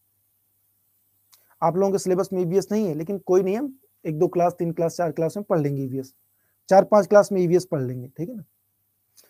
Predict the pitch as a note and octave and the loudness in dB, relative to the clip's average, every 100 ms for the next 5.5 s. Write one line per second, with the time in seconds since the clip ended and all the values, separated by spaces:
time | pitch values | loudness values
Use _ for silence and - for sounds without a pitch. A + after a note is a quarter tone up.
0 | _ _ - F3 F#3 - A3 A3 F#3 G#3 | _ _ -6 2 2 4 6 6 6 4
1 | G#3 G#3 G3+ G#3 G#3+ G#3 G3+ G#3+ B3+ F#3 | 4 4 2 -2 -2 -2 -2 -2 -2 -2
2 | - F#3+ D#3+ E3+ G3+ - F3 D#3 D3 E3+ | 0 0 4 4 4 0 -6 -4 -4 -6
3 | A#3+ _ _ _ - G3+ F3+ - A3 B3 | -10 _ _ _ 0 2 4 6 6 8
4 | B3 B3+ B3+ A3+ G3+ G#3+ G#3 A#3+ G3 A3 | 6 6 4 0 0 0 0 -2 -4 -2
5 | A3 A3 C#4 B3+ G#3 | -2 -4 -4 -6 -8